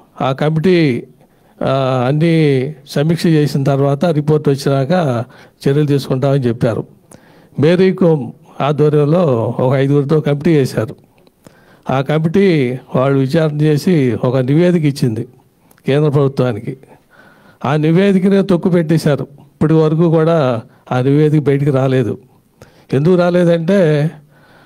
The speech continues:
ఆ నివేదికలో ఎక్కువగా ఆ బీజేపీ ఎంపీ బ్రిజ్భూషణ్ సింగ్ యొక్క పాత్ర ఉండి ఉంటుంది, అందుకనే వాళ్ళు అది బయట పెట్టలేదు. ఎందుకంటే అది బయట పెడితే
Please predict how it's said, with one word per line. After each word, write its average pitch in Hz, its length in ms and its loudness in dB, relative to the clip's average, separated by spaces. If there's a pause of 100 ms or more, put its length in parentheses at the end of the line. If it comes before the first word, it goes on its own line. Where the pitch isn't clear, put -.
(480)
ఆ 139 140 -2
నివేదికలో 175 840 2
ఎక్కువగా 147 760 0
ఆ 123 100 0
బీజేపీ 165 540 2
ఎంపీ 151 440 0 (560)
బ్రిజ్భూషణ్ 147 640 0 (800)
సింగ్ 143 400 -2 (600)
యొక్క 123 440 -2 (180)
పాత్ర 151 640 -2 (560)
ఉండి 143 200 2
ఉంటుంది, 156 580 0 (580)
అందుకనే 160 380 2
వాళ్ళు 165 640 2
అది 135 140 0
బయట 151 320 0
పెట్టలేదు. 139 380 -2
ఎందుకంటే 156 400 -2
అది 151 160 2
బయట 165 220 2
పెడితే 170 600 2